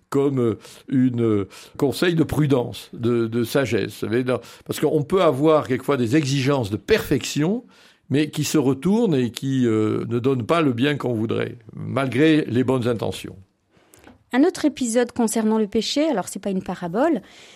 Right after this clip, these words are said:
Speaker 2: mais c'est l'épisode de la femme adultère. Il
Speaker 1: Ouais.
Speaker 2: nous est rapporté par Jean.
Speaker 1: Mhm.
Speaker 2: Est-ce que vous pouvez nous expliquer un peu cette rencontre ?
Speaker 1: Ben, cette rencontre, si vous voulez, d'abord, euh, c'est une rencontre accusatrice, puisque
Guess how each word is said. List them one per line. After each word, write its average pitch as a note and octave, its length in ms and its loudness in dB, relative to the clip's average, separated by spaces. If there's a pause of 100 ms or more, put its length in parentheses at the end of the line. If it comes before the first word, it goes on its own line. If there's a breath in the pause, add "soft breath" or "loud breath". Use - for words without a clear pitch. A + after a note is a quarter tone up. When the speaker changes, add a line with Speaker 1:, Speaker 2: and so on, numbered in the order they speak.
(100)
Speaker 2:
mais A3 80 -4
c'est C4 120 0
l'épisode B3+ 440 0
de A3 100 2
la G3+ 120 2
femme C4 280 2
adultère. F#3+ 520 -2
Il F3+ 60 -4
Speaker 1:
Ouais. F#3 80 0
Speaker 2:
nous F3+ 140 -2
est F#3+ 40 0
rapporté G#3 400 -2
par F#3+ 240 -4
Jean. G#3+ 220 0
Speaker 1:
Mhm. - 60 -2 (360 loud breath)
Speaker 2:
Est-ce G#3+ 140 -4
que D#4 100 4
vous B3+ 140 4
pouvez C4 240 0
nous G3+ 220 0
expliquer A#3 460 -6
un G#3+ 100 -2
peu G#3+ 140 -6
cette F#3+ 220 -8
rencontre ? E3+ 560 -8 (360 loud breath)
Speaker 1:
Ben, E3 180 2
cette F#3 260 -6
rencontre, F#3 420 2
si D#3 100 -2
vous D3 40 -2
voulez, F3 140 2
d'abord, D3+ 420 2
euh, B2+ 160 2
c'est C#3+ 180 -2
une D3+ 140 -4
rencontre C#3 640 0
accusatrice, A#2 800 -2
puisque A#2+ 320 -4